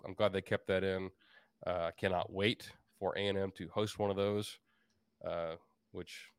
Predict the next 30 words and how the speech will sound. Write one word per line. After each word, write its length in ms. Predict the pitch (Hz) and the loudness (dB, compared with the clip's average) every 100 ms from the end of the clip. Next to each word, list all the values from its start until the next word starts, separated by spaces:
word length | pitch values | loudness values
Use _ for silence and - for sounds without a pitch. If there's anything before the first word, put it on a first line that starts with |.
| _ | _
is 160 | 95 90 | -14 -2
not 240 | 95 90 - _ _ _ _ _ _ _ _ _ _ _ _ - | 0 0 -4 _ _ _ _ _ _ _ _ _ _ _ _ 4
totally 280 | 160 127 | 6 8
unrealistic. 480 | 127 123 110 110 151 | 6 4 2 0 0
I 60 | 113 | 2
feel 100 | 104 | 2
like 80 | 101 | 2
we 60 | |
should 100 | - | -2
expect 380 | 90 - 101 92 | -6 -2 -2 -2
to 80 | 95 | -6
do 180 | 92 90 | -2 0
that, 240 | 90 107 - - - | 2 0 -4 -18 -6
you 120 | 95 | -2
know, 120 | 92 | 0
in 140 | 92 | -2
the, 180 | 90 87 - _ _ _ _ - | -2 -4 -6 _ _ _ _ -8
in 120 | 95 | -4
the 80 | 92 | 0
near 180 | 92 | -2
future. 440 | - 92 - 95 113 - - | -2 -4 -2 -6 -6 -16 -10
But, 240 | 92 90 87 _ _ - _ _ | -2 0 -2 _ _ -20 _ _
um, 460 | 95 87 85 85 78 _ _ _ _ _ _ _ _ _ _ - | -4 -2 -2 -8 -14 _ _ _ _ _ _ _ _ _ _ 4
I 80 | 113 | 6
like 320 | 117 156 135 | 10 8 8
that 120 | 123 | 6
it's 180 | 113 - | 4 4
not, 320 | 110 113 110 - | 6 6 4 0
well, 320 | 98 104 101 95 - - _ _ _ _ _ _ _ | 0 4 4 2 -8 -20 _ _ _ _ _ _ _
it's, 400 | 104 - - - | -8 -8 -12 -16